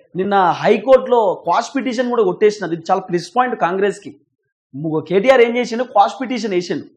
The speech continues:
"నేను ఏ తప్పు చేయలేదు, నాకు స్టే ఆర్డర్ ఇవ్వాలి, నన్ను అరెస్ట్ కాకుండా మీరు ఇంకా మాకు స-, స్టే ఆర్డర్ అంటే పెంచాలి, ఇంకా మీరు డేట్ పొడిగించాలని" చెప్పి కేటీఆర్ క్వాష్ పిటిషన్ వేస్తే హైకోర్టు కొట్టివేసేటటువంటి కార్యక్రమం చేసింది. కాబట్టి ఇప్పుడు కేటీఆర్ కింద పడలేక మీద పడలేక సతమతం అవుతున్నాడు.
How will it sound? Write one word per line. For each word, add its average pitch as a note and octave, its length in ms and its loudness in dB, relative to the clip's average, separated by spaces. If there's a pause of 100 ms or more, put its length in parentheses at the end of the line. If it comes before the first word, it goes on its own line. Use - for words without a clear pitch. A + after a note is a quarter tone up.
(260)
"నేను F#3 140 0
ఏ G#3 100 4
తప్పు G#3+ 260 0
చేయలేదు, G3 400 4
నాకు A3+ 220 -4
స్టే F#3+ 200 -2
ఆర్డర్ G3 280 4
ఇవ్వాలి, F3 280 0
నన్ను G3+ 200 -2
అరెస్ట్ F#3 320 -2
కాకుండా F#3 600 0 (260)
మీరు F3 140 2
ఇంకా F3+ 260 2
మాకు F#3 580 2 (160)
స-, D#3 220 2
స్టే F3 340 0
ఆర్డర్ A3+ 240 6
అంటే G3+ 160 -2
పెంచాలి, G3+ 520 0
ఇంకా G3 180 -4
మీరు F3+ 400 -2
డేట్ G3 360 2
పొడిగించాలని" F#3+ 640 -4
చెప్పి C4 360 -8 (260)
కేటీఆర్ A3+ 400 2
క్వాష్ G3 420 0
పిటిషన్ G#3 320 -6
వేస్తే F3 420 -8 (280)
హైకోర్టు B3 680 2
కొట్టివేసేటటువంటి A#3 840 -2
కార్యక్రమం F#3+ 420 -4
చేసింది. E3+ 300 -4 (480)
కాబట్టి B3+ 180 4
ఇప్పుడు B3 140 -4
కేటీఆర్ G#3 460 2
కింద G#3+ 240 -6
పడలేక A3 420 2
మీద G3 220 0
పడలేక G3+ 380 0
సతమతం G3+ 480 -2
అవుతున్నాడు. F#3+ 340 -2